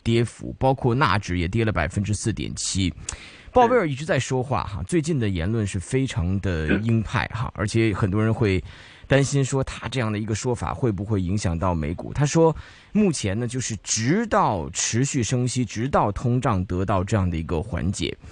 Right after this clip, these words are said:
呃，有人就在说，就在聊故事了哈，就在，就在，就在讲 story 了。比如一九八七年的股灾，纳指从四百五十六跌到二百八十八，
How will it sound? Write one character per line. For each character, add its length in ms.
呃， 420
有 100
人 80
就 80
在 160
说， 220
就 160
在 80
聊 180
故 220
事 120
了 120
哈， 160
就 100
在， 160
就 160
在， 180
就 140
在 100
讲 220
story 380
了。 240
比 60
如 80
一 100
九 160
八 180
七 180
年 160
的 80
股 200
灾， 260
纳 200
指 280
从 260
四 160
百 140
五 100
十 140
六 140
跌 180
到 80
二 80
百 100
八 140
十 140
八， 280